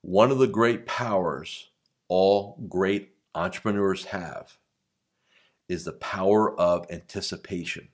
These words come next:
Uh, best way I can describe it is what, uh, the great Wayne Gretzky, "I skate to where the puck is going, not to where it is." So just, it's early January here.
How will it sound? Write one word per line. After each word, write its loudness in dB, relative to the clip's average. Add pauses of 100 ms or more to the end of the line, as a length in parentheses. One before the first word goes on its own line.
(800)
Uh, -2 (200)
best 2
way 2
I -2
can -6
describe 2
it 2
is -4
what, -6
uh, -2
the -6
great 0 (180)
Wayne -2
Gretzky, 0 (920)
"I -6
skate -2
to -8
where 2
the -10
puck -4
is -8
going, 0 (200)
not -16
to -12
where -2
it -2
is." -8 (1300)
So -8
just, -2
it's -6
early 2
January 4
here. -2